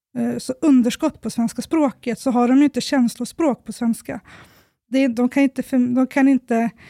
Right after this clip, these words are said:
kanske berätta vad de tänker, känner och tycker på svenska.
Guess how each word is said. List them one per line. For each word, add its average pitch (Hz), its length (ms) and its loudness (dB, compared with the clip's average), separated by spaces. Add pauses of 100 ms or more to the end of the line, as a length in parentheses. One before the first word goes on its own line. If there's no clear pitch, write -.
(340)
kanske 233 340 -2
berätta 254 720 -2
vad 226 100 0
de 226 120 2
tänker, 220 340 0
känner 214 300 0
och 220 80 -8
tycker - 360 -12
på 202 100 -10
svenska. - 540 -4